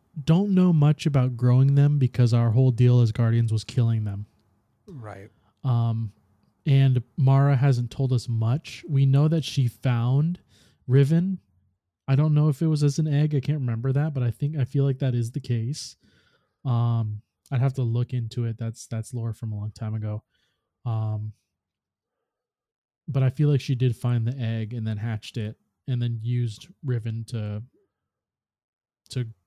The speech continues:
Speaker 1: to grow. Um, but I'd have to check.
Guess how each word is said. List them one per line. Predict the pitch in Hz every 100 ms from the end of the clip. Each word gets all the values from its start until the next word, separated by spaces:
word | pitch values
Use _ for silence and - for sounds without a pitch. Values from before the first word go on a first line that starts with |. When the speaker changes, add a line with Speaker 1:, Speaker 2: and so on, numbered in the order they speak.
| _ -
Speaker 1:
to | 107
grow. | 117 113 107 107 - _ _ _ _ _ _ -
Um, | 110 107 104 104 104 _ _ _ _ _ _ _ _ _ _ _ _ _ _ -
but | 135 123
I'd | 120
have | 131
to | -
check. | - 127 110 - -